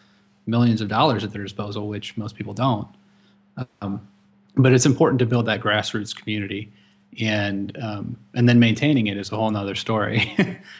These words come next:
You know, I mean, keeping the quality high is what's gonna maintain, uh, that commu-, that type of a community.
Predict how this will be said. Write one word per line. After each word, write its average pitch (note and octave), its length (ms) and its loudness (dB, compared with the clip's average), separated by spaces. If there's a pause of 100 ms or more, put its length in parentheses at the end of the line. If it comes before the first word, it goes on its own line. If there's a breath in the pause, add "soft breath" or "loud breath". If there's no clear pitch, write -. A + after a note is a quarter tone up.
(120 loud breath)
You A#2 80 -6
know, A2 120 -4
I G#2+ 80 -4
mean, G#2+ 160 -6
keeping B2+ 340 -2
the A#2 80 -2
quality A2+ 420 0
high A2+ 300 -2
is G2 140 -6
what's G#2 160 -8
gonna G#2 180 -8
maintain, G#2 680 -8 (320)
uh, G#2+ 200 -10
that G#2+ 200 -10
commu-, A2 260 -10
that A2 140 -4
type A2+ 160 -2
of G#2 100 -12
a G#2 60 -14
community. G#2+ 580 -10